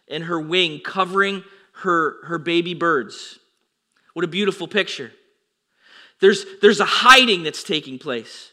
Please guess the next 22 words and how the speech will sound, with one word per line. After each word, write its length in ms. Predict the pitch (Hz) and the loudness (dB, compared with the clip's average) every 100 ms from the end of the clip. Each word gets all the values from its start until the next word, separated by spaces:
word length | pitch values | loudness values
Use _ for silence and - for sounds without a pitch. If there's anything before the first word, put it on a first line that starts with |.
| _ _ _ _ - - | _ _ _ _ -18 0
The 80 | 196 | 6
baby 300 | 233 254 254 | 6 6 6
birds 380 | 233 240 240 | 8 8 8
in 60 | 220 | 2
the 80 | 214 | 2
midst 300 | 220 226 - | 2 2 2
of 180 | 202 165 | 0 2
difficulty 520 | 233 240 233 226 214 | 0 0 0 0 0
and 80 | 190 | -4
trouble 320 | 226 233 220 | 2 2 2
or 80 | 190 | 0
pestilence 480 | - 226 - 226 185 | 0 -2 -2 -4 -4
or 60 | |
something 340 | 180 226 220 220 | -2 -2 -2 -2
that 80 | |
would 140 | 196 180 | -4 -4
come 140 | 220 | -2
against 320 | 208 214 208 - 262 214 | 0 -2 -4 -10 -20 2
go 200 | 202 202 | 4 4
underneath 640 | 226 277 285 262 269 226 - | 2 2 2 2 2 2 2
the 200 | 208 202 | 0 4
wing. 380 | 226 202 135 | 2 2 -2